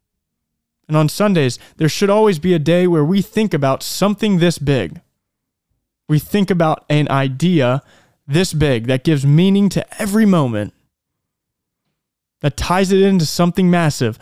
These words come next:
"Oh no, I'm not gonna have that meal today. I'm not gonna ha-, ch-, have that cheat meal today." Why? <laughs> 'Cause I'm here for the awakening of humanity. I'm not saying you have to take it that extreme,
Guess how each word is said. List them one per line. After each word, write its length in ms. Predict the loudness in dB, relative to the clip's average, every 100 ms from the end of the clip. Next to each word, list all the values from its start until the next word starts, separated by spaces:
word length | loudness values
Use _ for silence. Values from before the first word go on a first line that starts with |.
| -18 -8
"Oh 120 | 0 2
no, 160 | 2
I'm 80 | 2
not 140 | 0
gonna 160 | 0 -2
have 240 | 0 0
that 160 | -2 0
meal 260 | 2 2 0
today. 440 | 0 0 0 0 -6 -6
I'm 80 | 0
not 160 | 0 0
gonna 180 | 0 0
ha-, 80 |
ch-, 140 | -2 -4
have 300 | -4 -4 -2
that 160 | -4
cheat 200 | -4 -4
meal 180 | -2 -2
today." 260 | 0 0 -2
Why? 460 | -2 -2 -2 -2 -6 _ _
<laughs> 220 | _ _
'Cause 1120 | -12 -12 -14 _ _ _ _ _ _ _ _ -4
I'm 80 | 0
here 180 | 0
for 140 | 0 -2
the 80 | -2
awakening 420 | 0 -2 -2 -4
of 100 | -2
humanity. 540 | -2 0 -2 -6 -12 -16 _ _ _ _ _
I'm 140 | 0
not 160 | 0 0
saying 240 | 0 0
you 60 | 0
have 100 | -2
to 80 | -2
take 200 | -2 -2
it 100 | -2
that 200 | -2 0
extreme, 500 | -2 -4 -4 -4